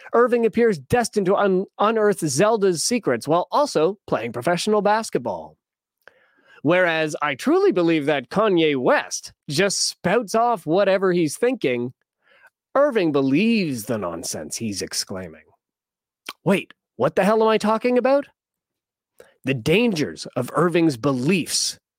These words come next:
New York City Mayor Eric Adams recently changed the private employer vaccine mandate, but still requires city workers to be vaccinated to work. This, of course,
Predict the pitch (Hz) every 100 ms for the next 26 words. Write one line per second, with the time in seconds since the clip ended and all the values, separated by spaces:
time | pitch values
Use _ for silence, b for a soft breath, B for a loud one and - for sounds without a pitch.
0 | _ _ _ _ _ B B B B B
1 | 175 247 277 247 240 - - 208 220 175
2 | 175 185 190 190 - 147 214 220 196 185
3 | 185 185 143 151 208 254 233 214 175 -
4 | 127 92 85 135 - - 127 147 156 170
5 | - 139 143 139 135 127 - 147 143 170
6 | 208 113 78 _ _ _ - - - -
7 | 175 175 196 208 202 131 120 117 120 -
8 | _ _ _ - - - 117 113 104 95
9 | - 82 - - - _ - 107 101 104
10 | 104 - 120 117 139 135 156 170 185 -
11 | _ _ B B B 113 123 202 - 127
12 | - 101 95